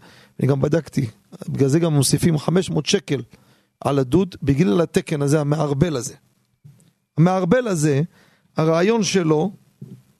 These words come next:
מערבל חום הזה, הוא לא יוציא לך מים יותר מארבעים וחמש מעלות. תלוי,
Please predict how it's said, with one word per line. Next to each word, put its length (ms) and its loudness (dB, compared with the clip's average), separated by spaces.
מערבל 480 2
חום 280 -4
הזה, 260 0
הוא 180 2
לא 80 2
יוציא 380 0
לך 240 -2
מים 520 2
יותר 300 2
מארבעים 300 0
וחמש 340 0
מעלות. 320 -6
תלוי, 260 2